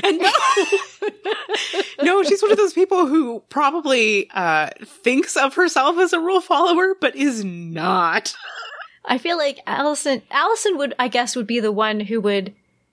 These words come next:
Speaker 2: object, but ultimately not do anything to stop the plan from going forward. Be like, "But this is wrong. Here, I will help you." Like, <laughs> that's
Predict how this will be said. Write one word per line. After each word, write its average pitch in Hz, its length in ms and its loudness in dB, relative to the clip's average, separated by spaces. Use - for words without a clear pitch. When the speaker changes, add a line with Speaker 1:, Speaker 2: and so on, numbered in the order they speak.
Speaker 2:
object, - 1000 -2
but 226 340 -2
ultimately 226 580 0
not 208 320 2
do 208 180 2
anything 202 640 -2
to 220 120 -2
stop 214 320 0
the 208 80 -10
plan 220 320 0
from 208 240 -4
going 208 360 0
forward. - 560 -2
Be 269 100 0
like, 269 160 2
"But - 180 -4
this - 200 2
is 220 200 -2
wrong. 233 440 0
Here, 254 320 0
I 214 120 0
will 202 100 -2
help 202 260 -2
you." 175 240 -14
Like, 233 180 -6
<laughs> - 260 -6
that's 392 360 -2